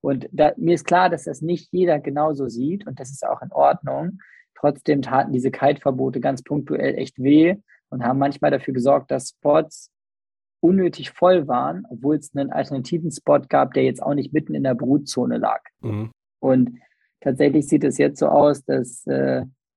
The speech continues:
Speaker 1: noch der aktuelle Verkehrsminister das neue Gesetz idealerweise unterschreibt. Und dann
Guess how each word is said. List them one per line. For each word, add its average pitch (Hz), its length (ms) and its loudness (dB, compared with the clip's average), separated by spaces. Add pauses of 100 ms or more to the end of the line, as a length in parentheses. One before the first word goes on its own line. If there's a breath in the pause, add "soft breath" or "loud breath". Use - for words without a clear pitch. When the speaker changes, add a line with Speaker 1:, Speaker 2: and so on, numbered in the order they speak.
(160)
Speaker 1:
noch 135 320 -2 (420)
der - 220 0
aktuelle 147 480 0
Verkehrsminister 139 1200 -2
das 127 420 -6 (140)
neue 131 640 0
Gesetz 135 480 2
idealerweise 143 880 4
unterschreibt. 147 760 2 (440 soft breath)
Und 131 180 -6
dann 143 480 0